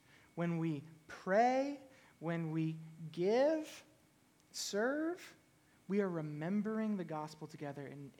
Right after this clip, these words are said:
and exalting Christ. And in all of that, we stir up one another in love. But here's the thing. Here's the challenge for all of us. How can I love and be loved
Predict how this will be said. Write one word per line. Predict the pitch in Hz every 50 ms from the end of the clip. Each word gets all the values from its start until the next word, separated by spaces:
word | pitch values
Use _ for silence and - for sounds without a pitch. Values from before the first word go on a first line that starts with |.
| - 147
and | 147 143 127 - -
exalting | 147 147 147 156 151 151 147 175 175 185 190 185 - 185 170 170
Christ. | 156 - 165 151 139 123 127 - - -
And | 170 165 156 -
in | 202 233 269 302 285
all | - - 220 233 247 247 262
of | 262 254 226 220
that, | 226 196 156 135 131 - - - - - - - - - - - _ _
we | - 170 165
stir | - - - - 185 185 180
up | 175 170 165 165
one | 160 160 160 156
another | 156 151 151 147 147 143
in | 139 139
love. | 135 135 135 127 131 135 - - - - _ _ _ _ _ _ _ - - - - - - - - _ -
But | 202 185 175 - - - - - - - - - _ _ _ _ _ - _ - - - -
here's | - 208 220 214 214
the | 214
thing. | 202 180 151 131 123 127 135
Here's | 151 160 180 170
the | 190
challenge | 175 - 196 180 175 170 160 160
for | - 160
all | 151 143 139 135
of | 131 135
us. | 131 135 135 - - - - _ _ _ _ _ _ _ _ _ - - _ _ -
How | - - 185 196 233
can | 240 - 247 233
I | 226 226 226
love | 220 190 156 143 139 131 131 131 131 131 - - - - _ - -
and | 135 135 139 135
be | 180 180 190 196
loved | 190 185 165 156 143 135 135 127 127 131 139 - -